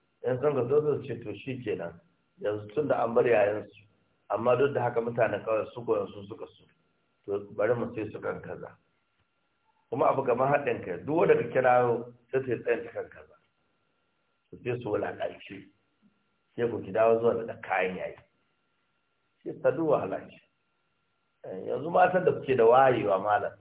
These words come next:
sai su je su sa a yi musu gadon su irin mai lattin. Sai dai lokaci bayan lokaci suna ciccanza katiwa. Saboda in dai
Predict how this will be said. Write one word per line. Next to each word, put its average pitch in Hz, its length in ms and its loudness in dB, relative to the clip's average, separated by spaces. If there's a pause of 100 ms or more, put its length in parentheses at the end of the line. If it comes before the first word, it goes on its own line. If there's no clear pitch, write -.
(500)
sai 147 160 4
su - 60 -8
je 139 180 4
su 117 140 -4
sa 123 180 4
a 117 60 4
yi 120 60 2
musu 120 220 -6
gadon 135 400 2
su - 160 -14
irin 135 320 0
mai 104 320 -6 (240)
lattin. 151 520 0 (1160)
Sai 113 140 -4
dai 117 120 -4
lokaci 123 420 -2
bayan 110 200 2
lokaci 113 340 -4
suna 113 220 -4
ciccanza 90 400 -10
katiwa. - 500 -16 (720)
Saboda 131 300 0
in 156 200 0
dai 165 120 0